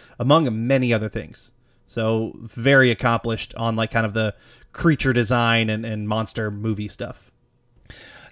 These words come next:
And, uh, for anybody out there, pretty much all the Tremors stuff is available on Tubi right now. That's how I watched it.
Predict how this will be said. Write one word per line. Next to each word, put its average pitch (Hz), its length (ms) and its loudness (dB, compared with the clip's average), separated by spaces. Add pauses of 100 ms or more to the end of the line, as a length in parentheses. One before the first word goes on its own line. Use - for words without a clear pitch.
And, 196 480 6
uh, 196 320 8 (640)
for - 100 2
anybody 226 240 4
out 220 160 4
there, 233 420 4
pretty 262 160 2
much 269 220 4
all 190 220 10
the 160 100 4
Tremors 175 500 2
stuff 220 220 0
is 127 120 0
available 156 420 4
on 151 220 0
Tubi 117 500 -2 (120)
right 123 200 -4
now. 120 140 -4
That's 135 140 2
how 120 120 4
I 135 100 6
watched 117 280 -2
it. 123 120 -4